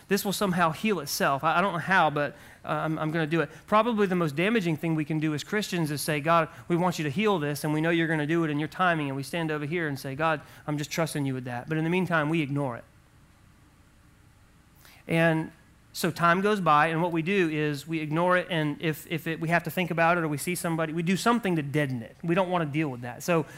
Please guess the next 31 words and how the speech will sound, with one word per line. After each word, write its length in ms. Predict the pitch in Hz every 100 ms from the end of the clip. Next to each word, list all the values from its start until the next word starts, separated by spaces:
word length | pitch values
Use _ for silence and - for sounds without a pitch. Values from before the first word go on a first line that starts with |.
| -
we 140 | 175
jump 260 | 160 175 165
into 160 | 170 156
things 300 | 175 165 160
like, 180 | 160 143 - -
like 200 | 165 147
getting 220 | 151 170 147
high 380 | 156 127 120 120
or 80 | 147
getting 280 | 160 156
drunk. 400 | 135 139 120 - - - -
And 180 | 143 139
maybe 200 | 151 165
not 140 | 165
everybody 400 | 165 170 170 170
in 100 | 165
the 60 | 160
room 220 | 170 156
does 220 | 170 165
that, 260 | 185 214 - - -
but 200 | 156 147
I'm 140 | 165
sure 500 | 151 - 180 208 220 - -
if 140 | 147
I'm 80 | 151
just 140 | 151
being 180 | 147 165
very 160 | 165 160
real 260 | 151 180
with 140 | 190 196
you, 280 | 220 233